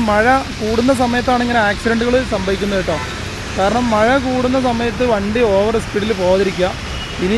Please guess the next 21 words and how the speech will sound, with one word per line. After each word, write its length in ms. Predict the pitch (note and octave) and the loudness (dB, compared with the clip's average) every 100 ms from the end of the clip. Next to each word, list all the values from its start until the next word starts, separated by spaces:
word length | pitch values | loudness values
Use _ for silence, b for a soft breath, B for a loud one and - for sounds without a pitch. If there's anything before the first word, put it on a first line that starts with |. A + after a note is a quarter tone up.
| B3 F#3+ | 0 0
ഇത് 80 | B3 G#3 | 2 4
ഓവർ 160 | A#3 A#3+ | 2 0
സ്പീഡാണെന്ന് 420 | - B3 A#3+ B3 G#3 | 0 2 2 2 0
അറിയില്ല 260 | A3 B3 G3+ | 0 0 0
കേട്ടോ. 160 | F3+ F3 | 0 0
കാരണം 200 | F#3 G#3 | 0 0
എന്ന് 100 | G#3+ | -2
വെച്ചാൽ 160 | G#3 A3+ A3 | 0 0 0
നമ്മളിത് 280 | G#3 A3+ A#3 A3 | -2 -2 -2 0
കാണാത്ത 320 | G#3+ A#3 A#3+ A#3 | 2 2 2 0
വിഷയമാണ്. 380 | - G#3 F#3 A3 - - - - F#3+ | 0 0 0 -4 -8 -10 -10 -6 0
ആ, 20 | F3+ F3+ F#3 | 2 4 2
ഒന്നെങ്കിൽ 260 | G3 A3+ A#3 | 0 -2 2
ടയർ 180 | G#3+ A#3 A#3+ | 2 2 0
പൊട്ടിയതാവാം 580 | - A#3+ B3 A#3 C4 C4+ - - - A3+ | 0 2 4 4 2 0 -2 -2 -2 -2
എന്നാണ് 260 | A#3 A#3 A#3+ | 0 0 0
എൻ്റെ 120 | A3 A#3 | 0 0
ഒരു 60 | A3 | 0
നിഗമനം. 360 | G#3 G#3+ G3+ - - - | 0 0 0 -4 -4 -4
ട-, 100 | - | -2
ടയർ 200 | G3 G#3+ | 0 2